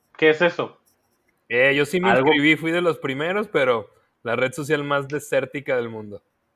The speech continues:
Speaker 1: Exacto, o, o los Google Glass, o sea, hay cosas que, que no, simplemente no,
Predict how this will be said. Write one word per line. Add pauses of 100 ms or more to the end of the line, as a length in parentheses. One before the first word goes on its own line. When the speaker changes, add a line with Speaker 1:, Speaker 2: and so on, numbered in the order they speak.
(380)
Speaker 1:
Exacto,
o, (120)
o
los
Google
Glass,
o
sea,
hay
cosas
que,
que
no,
simplemente
no,